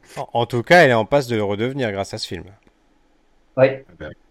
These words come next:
Speaker 3: gageons que ce soit le cas et puis, euh, et puis on sera là, on sera présent au rendez-vous, je pense, euh, pour Predator, euh, de l'air et d'eau, voilà. <laughs> Allez, faisons-en pari. <laughs>
Speaker 2: Voilà,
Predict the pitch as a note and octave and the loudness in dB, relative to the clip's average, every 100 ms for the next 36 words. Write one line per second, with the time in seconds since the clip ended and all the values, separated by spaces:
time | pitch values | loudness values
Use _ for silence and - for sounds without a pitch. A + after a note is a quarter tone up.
0 | _ _ _ _ _ _ F#2+ A#2+ A2+ C3 | _ _ _ _ _ _ 0 2 2 -2
1 | B2 A2 G#2 G#2 G#2 G#2 G#2 G2+ A2 B2 | -2 2 2 2 -2 -4 -2 -2 -2 0
2 | - F#2 F2+ - G#2 G2+ F#2 D#2+ D#2+ D2+ | -2 -4 -6 -8 -4 -2 0 0 0 -2
3 | G#2 - - G#2+ F2+ F2 G#2 G2+ G2+ F#2+ | -6 -4 -2 0 0 -2 -4 -2 -4 -4
4 | - G#2+ A2 G#2 G2+ G2+ G2 F#2 F#2+ G2+ | -4 -2 0 2 2 0 -2 -4 -6 -6
5 | F#2+ G2 - F#2 F#2+ F#2+ F#2+ G2 _ _ | -6 -8 -10 -12 -10 -12 -14 -18 _ _
6 | _ _ - - - B2+ A#2 B2+ B2+ G#2+ | _ _ -4 -2 0 0 2 2 2 4
7 | G2 F#2+ F#2+ F2+ F#2 F#2 A2+ C3 A#2 A2 | 2 0 -2 -2 -2 0 2 2 2 0
8 | G2+ F2 E2+ G2+ - D#3 C3+ A#2 G2+ A#2+ | 0 0 0 0 2 2 4 2 2 -2
9 | G#2+ A2+ A2+ - G#2 G#2+ A#2+ C3+ - C3+ | -2 -2 -2 -2 0 0 -2 -6 -6 -6
10 | - C3 C3 A#2+ - A2 | -6 -8 -8 -8 -8 -12